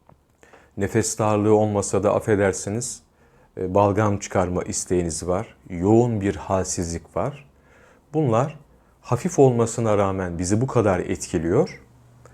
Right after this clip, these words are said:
De ağır olsa ne olurdu? Allahü Teala cümlesinin yar ve yardımcısı olsun. Hepimizin amin. Şimdi böyle bir gerçek varken ben kendim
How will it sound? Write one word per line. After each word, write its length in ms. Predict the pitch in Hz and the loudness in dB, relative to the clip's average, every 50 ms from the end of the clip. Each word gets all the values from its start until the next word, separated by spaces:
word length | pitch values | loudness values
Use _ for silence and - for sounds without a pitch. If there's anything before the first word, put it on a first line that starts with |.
| - - - 123 | -20 -4 -2 -2
De 120 | 123 - - | 0 0 2
ağır 280 | 104 101 110 120 127 127 | 2 4 4 4 4 4
olsa 400 | 120 107 101 92 - - 95 87 | 4 4 2 0 -2 -4 -4 -2
ne 80 | 87 | -2
olurdu? 460 | 87 87 82 80 82 78 80 78 - 73 69 - _ _ _ - - - - _ | -2 -2 -2 -2 -4 -4 -4 -6 -8 -10 -12 -16 _ _ _ -20 -20 -20 -12 _
Allahü 400 | - 95 98 104 104 104 104 95 | 0 2 2 2 2 2 0 -2
Teala 460 | - - 107 101 98 95 98 110 120 120 - - _ _ _ _ _ _ _ _ _ - | -2 -2 -2 0 0 2 0 0 -2 -4 -10 -18 _ _ _ _ _ _ _ _ _ -10
cümlesinin 640 | 98 104 113 110 110 110 101 - - 107 107 104 104 | -4 -2 0 0 2 0 0 0 -2 -2 -2 0 0
yar 340 | 98 101 101 101 98 95 90 | 2 2 2 2 2 2 2
ve 60 | 95 | 2
yardımcısı 640 | 95 92 92 90 90 92 90 85 85 - - 98 92 | 2 2 0 0 -2 -4 -6 -6 -8 -6 -2 0 0
olsun. 300 | 90 87 - - 143 147 143 - - | 0 0 -2 -6 -8 -8 -10 -14 -14
Hepimizin 460 | - - - 98 95 92 117 151 143 | -14 -12 -8 -8 -6 -4 -4 -6 -6
amin. 380 | - - 90 87 82 85 78 78 - _ _ _ _ _ _ _ _ _ _ _ | -6 -6 -6 -6 -6 -6 -8 -12 -16 _ _ _ _ _ _ _ _ _ _ _
Şimdi 300 | - - 170 175 139 113 - - - | -12 -8 -4 -2 -2 -2 -4 -6 -10
böyle 400 | 107 101 107 120 131 135 135 131 | -6 0 2 2 4 4 4 4
bir 200 | 135 120 120 - | 2 0 0 -2
gerçek 580 | 117 104 107 107 110 110 - - 123 113 - | -2 0 2 2 2 0 0 0 -2 0 0
varken 480 | 110 117 127 123 127 - 107 101 120 139 - - _ - | 0 0 0 0 0 -4 -6 -6 -6 -8 -12 -16 _ -4
ben 280 | 110 107 110 113 113 - - _ - | -2 -2 0 -2 -4 -6 -12 _ -14
kendim 500 | - - 110 107 107 101 113 113 123 127 | -8 -4 -2 -2 0 0 0 0 0 -4